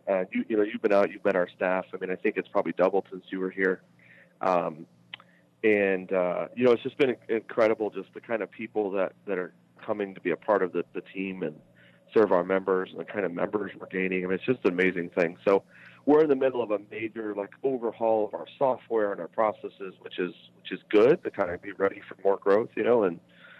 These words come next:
but it's also, um, it's a lot of work, and it's, uh, it's sometimes, uh, a very frustrating <laughs> as a guy who has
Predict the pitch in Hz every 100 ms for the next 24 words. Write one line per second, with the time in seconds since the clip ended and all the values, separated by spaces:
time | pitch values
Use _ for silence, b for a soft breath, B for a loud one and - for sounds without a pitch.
0 | B - 104 92 110 - 104 92 85 -
1 | - - 67 58 - _ _ _ _ -
2 | _ _ _ _ _ 117 104 90 92 95
3 | 165 - - - 92 87 - - 90 85
4 | 87 - _ 101 - _ _ - 95 92
5 | 98 90 87 - - 82 80 101 104 95
6 | - - - 107 98 95 95 104 - _
7 | _ - - - - _ _ _ - 147
8 | - _ _ _ - 110 107 110 104 107
9 | 107